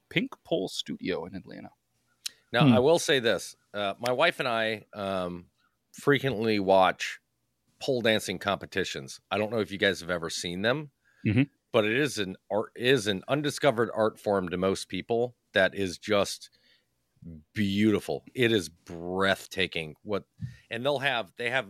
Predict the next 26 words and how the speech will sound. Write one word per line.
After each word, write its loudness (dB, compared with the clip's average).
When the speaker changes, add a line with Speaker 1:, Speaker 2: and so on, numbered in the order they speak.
Speaker 3:
Mm-hmm. 4
Speaker 2:
usually, -4
like, -4
two -6
to 0
three -2
poles, 2
and -4
some 2
of 0
these, 0
some 0
of 0
these -2
women, -2
the -6
acrobatics, -4
like, -4
going 0
from -10
one 0
pole -4
to -10
the -2
other, 0
and -8